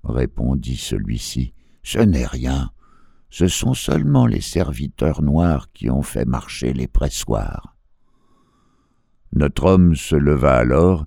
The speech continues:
et, revenu chez lui, dit aux siens : « Ce que nous possédons, nous, n'est rien. »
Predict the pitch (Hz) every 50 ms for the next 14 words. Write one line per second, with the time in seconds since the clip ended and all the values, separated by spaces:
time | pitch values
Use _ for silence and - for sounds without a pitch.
0 | - - _ _ _ _ _ _ _ _ - - - 180 190 190 - 104 123 117
1 | 117 127 131 131 131 131 123 - - 113 117 113 117 127 143 139 131 - - -
2 | - - 90 90 120 - - - 73 73 71 - - - 55 55 52 50 - -
3 | _ _ _ _ _ _ _ _ _ _ _ _ _ _ _ _ _ _ _ _
4 | _ _ _ _ _ _ _ _ _ _ _ _ _ _ _ _ _ _ _ _
5 | _ _ _ _ _ _ _ _ _ - 98 - - - 113 104 - - 120 117
6 | 107 113 123 120 - - 92 101 - - - 85 87 85 73 - 78 73 71 73
7 | 73 67 60 60 60 57 - - - _ _ - - _ _ _ _ - - 98
8 | 110 107 101 80 82 90 95 104 104 95